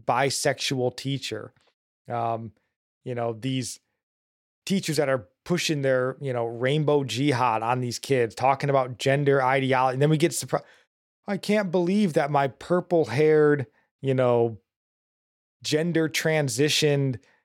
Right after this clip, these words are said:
twenty-six-year-old teacher that has pride flags and B L M flags in her classroom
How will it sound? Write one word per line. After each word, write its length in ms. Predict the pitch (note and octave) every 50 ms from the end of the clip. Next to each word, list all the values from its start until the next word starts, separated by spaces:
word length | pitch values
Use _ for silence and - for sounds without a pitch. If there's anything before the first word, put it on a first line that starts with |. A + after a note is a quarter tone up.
| _ _ _ _ _ - A#2+ - _ -
twenty-six-year-old 1300 | - - D3+ D#3 D#3+ D#3 C#3 - - D#3+ D3+ - - - D3+ C#3+ C#3+ C#3+ C#3 C#3 C3+ C3 C3 B2 - _ _ _ _ - -
teacher 580 | - G#3 G#3 - - - C#3+ C3+ C3+ C3+ C3+
that 160 | C3 - B2+
has 340 | B2 C#3 C3+ C3 A#2 - - _ _ _ _ _ _ _ _ _ _ -
pride 380 | - D#3 D3 D3+ E3 E3+ C#3+ -
flags 460 | - D3+ D3+ D#3 D#3 D#3 D#3 B2+ C3
and 200 | C3+ B2+ G#2+ -
B 120 | C#3+ D3+
L 140 | D3+ C#3 C#3
M 160 | C#3 D#3 D#3+
flags 460 | C3+ - B2+ B2+ B2+ B2 A#2+ A#2 -
in 60 | C3 A#2+
her 120 | A#2+ A2
classroom 720 | - - A#2+ A#2+ A#2+ A#2+ - - - B2+ B2 B2 B2 A2